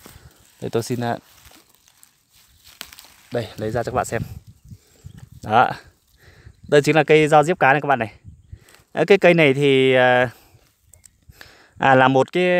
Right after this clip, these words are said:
loài cỏ nhỏ sống lâu năm. Đấy, có thân rễ mọc ngầm ở dưới mặt đất đây này. Đấy. Và cây thì hay ưa ở chỗ ẩm mát. Đấy, có rễ nhỏ mọc tại các đốt này. Đây này các bạn này. Đây các bạn có thể thấy là rễ,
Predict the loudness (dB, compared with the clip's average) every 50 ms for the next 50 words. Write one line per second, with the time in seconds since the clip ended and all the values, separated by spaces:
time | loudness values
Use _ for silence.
0 | 0 0 0 0 0 0 -2 -4 -8 -8 -4 0 0 2 2 0 -2 -4 -6 0
1 | 4 4 4 4 4 0 0 0 -2 -4 -4 -8 -14 -12 -10 -8 -6 -6 -4 -2
2 | -2 -2 -4 -4 -8 _ _ -14 -10 -4 -2 -2 -2 -2 -4 -4 -4 -4 -2 -2
3 | -2 -2 -4 -8 _ -4 -4 -2 0 0 0 0 0 -2 -4 -4 -4 -4 -4 -2
4 | -2 -2 -2 -4 -8 -12 -14 -18 _ _ _ _ _ _ _ _ _ _ _ -16
5 | -12 -10 -10 -12 -12 _ _ _ _ _ _ -20 -20 -20 -4 2 4 4 4 4
6 | 4 2 2 2 0 -4 -6 -6 -6 -6 -6 -4 -2 -2 0 0 -2 -4 -6 -6
7 | -4 0 0 2 2 2 0 -2 -2 -2 -4 -4 -4 -8 -12 -6 -4 -4 -4 -2
8 | -2 -2 -4 -4 -6 _ _ _ _ -8 -6 -6 -4 0 0 0 2 2 0 0
9 | 0 -2 0 2 2 2 2 0 -4 -14 -20 _ -20 -20 _ _ -6 -6 -2 -2
10 | -2 -2 -2 -4 -2 0 -2 -2 -2 -4 -10 -12 _ _ -14 -14 -12 -10 -8 -8
11 | -8 -8 -10 -14 -18 _ _ _ _ _ _ _ _ -20 -18 -14 -10 -4 -4 -4
12 | -2 -4 -6 -6 -6 -6 -6 -4 -2 0 0 0 0 2 4 4 4 2